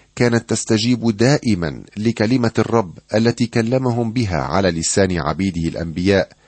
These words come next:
لكي يطرحوا أصنامهم بعيدا، لما كانوا قد ذهبوا إلى الدمار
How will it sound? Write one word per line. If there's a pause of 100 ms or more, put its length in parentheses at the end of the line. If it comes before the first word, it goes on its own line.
(180)
لكي
يطرحوا
أصنامهم
بعيدا، (380)
لما
كانوا
قد
ذهبوا
إلى
الدمار